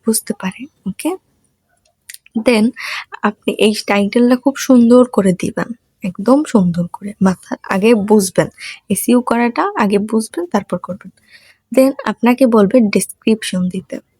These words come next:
ডেসক্রিপশন হচ্ছে আপনার বিস্তারিত, টাইটেল হচ্ছে আপনার শর্ট কিছু আপনি লিখবেন আপনার ভিডিও সম্পর্কে। ডেসক্রিপশনে হচ্ছে আপনার যে ভিডিওর বিস্তারিত আছে, মানে বিস্তারিত যেটা,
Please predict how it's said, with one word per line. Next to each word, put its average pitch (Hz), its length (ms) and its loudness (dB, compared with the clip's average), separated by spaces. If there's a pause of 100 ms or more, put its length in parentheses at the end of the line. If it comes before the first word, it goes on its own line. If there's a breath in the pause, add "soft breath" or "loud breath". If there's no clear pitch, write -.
(680)
ডেসক্রিপশন 285 760 0 (180)
হচ্ছে 233 400 0 (120)
আপনার 190 420 -2 (300)
বিস্তারিত, 190 600 0
টাইটেল 254 520 2
হচ্ছে 262 400 0
আপনার 247 400 -4 (180)
শর্ট 262 340 0 (240)
কিছু - 260 -2
আপনি 226 300 2
লিখবেন 185 440 2 (440 soft breath)
আপনার 175 240 0
ভিডিও 185 320 2
সম্পর্কে। 180 560 -2 (420 soft breath)
ডেসক্রিপশনে 285 680 0
হচ্ছে 285 320 0
আপনার 214 460 -2
যে 214 120 -2
ভিডিওর 196 360 2
বিস্তারিত 254 640 0
আছে, 269 440 -2
মানে 196 300 -2 (480 loud breath)
বিস্তারিত 240 560 0
যেটা, 247 340 0